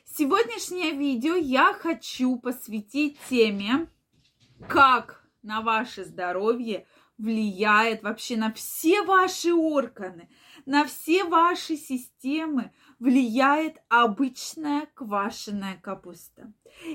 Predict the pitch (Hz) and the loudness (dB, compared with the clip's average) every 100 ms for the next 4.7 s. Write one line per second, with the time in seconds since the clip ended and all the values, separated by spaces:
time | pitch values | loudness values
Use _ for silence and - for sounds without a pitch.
0 | - 190 196 269 370 392 370 294 240 302 | -10 -10 2 4 4 2 -4 0 2 2
1 | 330 349 277 240 214 196 196 226 - - | 2 -4 -6 -4 -4 -4 -4 -6 -8 -10
2 | 240 - 254 226 196 254 339 381 - 254 | -10 -6 -2 -2 0 0 0 -2 -4 -2
3 | 214 208 202 196 233 285 - - - 254 | 0 -2 -2 0 0 0 -14 -16 -4 0
4 | 233 202 214 240 294 330 | 2 2 0 2 0 -2